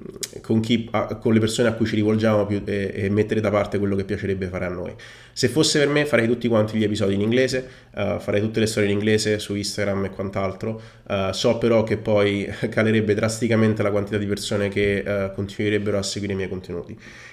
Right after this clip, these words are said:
Ed è, eh, ed è naturale che ovviamente nel momento in cui uno si costruisce in un certo senso, eh, un piccolo, eh,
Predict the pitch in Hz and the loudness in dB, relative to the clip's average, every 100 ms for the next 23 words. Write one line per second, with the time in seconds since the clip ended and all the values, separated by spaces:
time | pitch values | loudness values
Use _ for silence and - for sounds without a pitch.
0 | - 117 120 120 - 95 107 104 101 101 | -6 2 6 6 4 2 2 4 2 2
1 | 110 120 113 110 123 113 113 107 98 107 | 4 6 6 4 4 4 4 4 2 0
2 | 107 104 104 104 110 113 110 113 110 107 | 0 -2 -2 0 0 0 -2 0 2 2
3 | 101 104 104 - 107 - 107 101 98 104 | 0 -2 -4 -2 -4 -2 -2 -2 -4 -6
4 | 104 110 104 - 101 101 - - _ 101 | -4 -2 0 -2 -4 -6 -12 -20 _ -2
5 | 95 95 92 110 110 117 113 110 107 98 | 0 0 0 -2 0 -2 -2 0 2 0
6 | - - _ _ _ _ _ _ - - | -6 -20 _ _ _ _ _ _ -20 -12
7 | 101 95 95 95 95 90 82 | -6 -4 -2 -2 -4 -6 -8